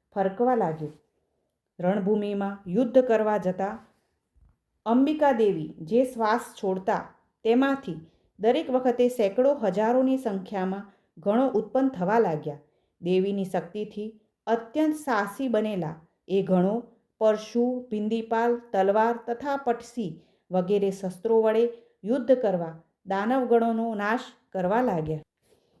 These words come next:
દેવીના હાથે દાનવોનો નાશ થતો જોઈ આ ગણોમાંથી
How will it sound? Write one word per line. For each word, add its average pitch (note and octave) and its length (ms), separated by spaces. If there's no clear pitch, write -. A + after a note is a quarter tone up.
દેવીના A3+ 520
હાથે D#3+ 480
દાનવોનો F3 640
નાશ E3+ 240
થતો F#3 280
જોઈ A3 320
આ A#3 180
ગણોમાંથી A3 680